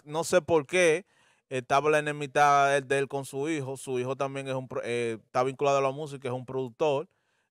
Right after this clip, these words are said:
eh, musical, parece que también es bien conocido allá en Puerto Rico. Y ahora se ven juntos. Daddy Yankee también tenía problemas con un hermano y con mucha gente más, y luego de, de, de su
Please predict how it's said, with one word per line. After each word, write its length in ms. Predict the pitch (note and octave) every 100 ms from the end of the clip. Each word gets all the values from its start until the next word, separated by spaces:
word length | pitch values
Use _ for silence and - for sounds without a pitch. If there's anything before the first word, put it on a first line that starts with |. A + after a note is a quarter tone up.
| _
eh, 220 | A#2 A#2 A2+
musical, 580 | A#2+ A#2+ A2+ D#3 D3 A#2+
parece 320 | A2 G#2+ A#2+
que 100 | A#2
también 320 | A#2 A#2 A#2+
es 60 | A#2
bien 140 | A#2+
conocido 440 | A#2+ A#2+ A2+ B2 A#2
allá 120 | A#2+
en 80 | A#2
Puerto 240 | A#2+ A#2+
Rico. 420 | C#3+ D#3 B2+ C3 _ _ _ _ -
Y 640 | B2+ C#3+ D3 D3 D3 D3 C#3+
ahora 520 | C3+ D3 D#3+ D#3+ D3
se 160 | D3+
ven 180 | D3 D3
juntos. 640 | C#3+ D#3+ F3+ E3+ E3+ D#3 B2+
Daddy 200 | B2+ B2+
Yankee 220 | B2 C#3
también 300 | C#3+ C#3+ C3+
tenía 240 | C3+ C3+
problemas 440 | C3+ C3+ C#3 C3+ B2
con 160 | B2+
un 120 | B2+ C3
hermano 720 | C3 D#3 D#3+ D3+ C#3+ C#3+ D3+ _ _ _ _ -
y 160 | C3 B2+
con 200 | C#3 C#3
mucha 300 | D#3+ F#3+ F#3
gente 220 | F3+ F3
más, 320 | F3 G3 F#3
y 20 |
luego 300 | D3+ D3+ E3+
de, 220 | E3+ E3
de, 320 | D#3 D3+ D3 C#3
de 180 | C#3+
su 840 | C3 - C#3+ C#3+ C#3 C3+ B2 A2